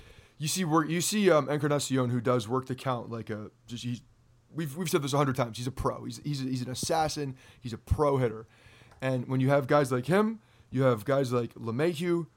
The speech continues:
who didn't look good today offensively, but, you know, ha-, works the count, does, does his job,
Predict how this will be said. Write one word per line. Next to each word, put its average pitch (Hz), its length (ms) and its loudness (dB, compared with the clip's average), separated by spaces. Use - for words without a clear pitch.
who 127 380 0
didn't 160 220 2
look 156 120 2
good 147 140 0
today 135 320 2
offensively, 131 640 -2
but, 120 280 -8
you 131 100 -6
know, 110 220 -10
ha-, 117 140 -6
works 131 260 -2
the 143 80 -4
count, 123 400 -6
does, 131 320 -2
does 131 260 -2
his 127 120 -6
job, 127 380 -6